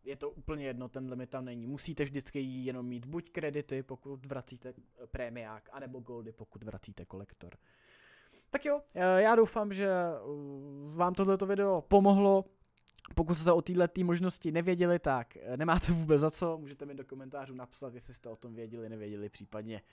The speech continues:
eh, jest-, zdali toho využijete, na jaký tank to využijete, eh,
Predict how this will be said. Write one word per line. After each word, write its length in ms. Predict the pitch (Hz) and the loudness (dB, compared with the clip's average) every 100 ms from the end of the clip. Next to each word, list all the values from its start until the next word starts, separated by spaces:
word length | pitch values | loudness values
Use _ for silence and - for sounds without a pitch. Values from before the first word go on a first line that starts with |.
| _ _ _ _ _ | _ _ _ _ _
eh, 500 | 104 113 104 101 90 _ _ _ _ - | -12 -8 -8 -10 -12 _ _ _ _ -16
jest-, 180 | 123 - | -16 -14
zdali 340 | 117 127 123 | -10 -8 -6
toho 140 | 131 120 | -4 -2
využijete, 540 | 131 123 127 120 117 | -2 -2 -4 -6 -6
na 120 | 113 | -6
jaký 280 | 110 95 110 | -8 -10 -14
tank 240 | 98 101 | -14 -18
to 120 | - 104 | -18 -18
využijete, 480 | 107 101 95 - | -18 -20 -20 -20
eh, 260 | 85 _ _ | -20 _ _